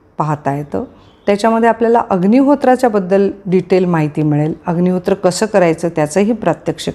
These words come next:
मिळेल आणि विविध विषयांवर, अ, काही तज्ज्ञांकडून आपल्याला त्यांच्याजवळ बसून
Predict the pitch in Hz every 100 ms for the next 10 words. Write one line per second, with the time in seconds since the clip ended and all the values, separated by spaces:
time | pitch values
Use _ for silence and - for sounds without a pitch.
0 | - 147 147 202 - - - - - -
1 | - - - 240 269 311 320 - - -
2 | - 208 240 277 294 302 262 - 226 208
3 | 202 196 254 - _ _ _ _ - -
4 | 190 180 175 185 208 254 180 160 170 220
5 | 240 233 226 262 285 - - 175 170 185
6 | 233 - - _ - 180 185 214 175 170
7 | 240 240 156 - 135